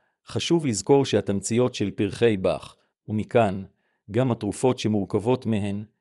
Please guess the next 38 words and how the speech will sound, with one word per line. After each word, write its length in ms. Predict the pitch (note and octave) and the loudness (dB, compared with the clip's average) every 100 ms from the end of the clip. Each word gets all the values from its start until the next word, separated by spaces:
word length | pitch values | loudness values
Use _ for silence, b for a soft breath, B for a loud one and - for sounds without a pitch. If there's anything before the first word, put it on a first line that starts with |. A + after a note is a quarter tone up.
| _ - | _ -4
הן 140 | C#3 | 0
למעשה 460 | B2+ G#2+ G2+ - C#3 | 2 2 2 2 0
תמיסות 460 | A2+ G#2+ - C#3+ | 0 -2 2 2
של 160 | - G2+ | 2 0
מים 320 | A#2 A#2+ A#2 | 2 0 0
שבאו 380 | G#2+ G#2 G2 A#2 | -2 0 2 2
במגע 440 | G#2 G#2 F#2+ B2+ | 2 0 2 0
עם 200 | C3+ A#2 | 0 -2
ריכוז 400 | G2+ G2 C#3+ C3+ | -2 -2 0 0
נמוך 400 | A2+ A#2+ C#3+ - | 0 0 -2 -4
מאוד 300 | A#2+ A2 C3 | -4 -2 -2
של 180 | - G#2 | -2 -4
צמח. 720 | F2+ G#2 F#2 D2+ - - _ _ _ _ _ _ _ _ _ _ - | -4 -4 -4 -6 -12 -20 _ _ _ _ _ _ _ _ _ _ -6
זו 220 | A2 D3+ | 2 2
הסיבה 420 | - G#2 F#2+ A#2 | 2 -2 2 2
שבגללה 680 | A#2+ G2 F#2 F2 F#2+ G2 B2 | 2 -2 -4 -2 0 2 2
ישנו 400 | A#2 - F#2+ A2 | 2 0 -2 -2
קונצנזוס 720 | A2+ G2 F#2+ C3 C3 A2 G#2+ G2 | -2 -4 -2 -2 -2 -2 -4 0
ברור 360 | G2+ C3 C#3+ | 2 2 0
שתרופות 520 | - G#2+ G#2 - C3 | -2 -4 -4 -2 0
הומאופתיות 840 | A#2 G2+ G2 A#2 A2+ G2+ A#2+ C3 - | 0 0 2 0 0 2 2 0 -4
הן 200 | A2+ A2+ | -4 -2
בטוחות 440 | A2+ - F2+ C#3+ C#3 | -2 -2 0 2 0
לחלוטין 520 | G#2+ G2 G2 - C3+ | -2 -2 -2 -2 -2
לשימוש, 600 | G#2+ - G#2 B2 B2+ - | -2 -2 -2 -2 -4 -6
ואין 220 | G2+ A2 G#2+ | -4 -2 -2
שום 240 | C3+ A#2+ | -2 -2
סכנה 520 | - G#2 G#2 G#2+ C3 | -4 -4 -2 -2 -2
של 180 | - G#2 | -2 -2
התנגשות 600 | G2+ G#2+ G2 - C#3+ C#3 | -2 -2 -4 -2 -2 -2
טיפולית 520 | - - A2 B2 B2+ | -6 -4 0 0 0
ביניהן 460 | G2+ G2+ F#2+ B2 A2 | -2 0 0 0 0
לבין 340 | G2+ G2 C3 | 0 0 -2
תרופות 480 | A#2+ G#2 - C#3+ C3+ | -2 -4 -2 -2 0
אחרות 520 | - A2 G#2 D3+ - - | -4 -2 2 2 0 -2
או 100 | C3+ | -2
דיאטות 500 | G#2 A#2 B2 G#2 - | 2 0 0 -2 -2
שונות. 720 | - F2 D#2 B1+ _ - _ | -4 -4 -4 -10 _ -20 _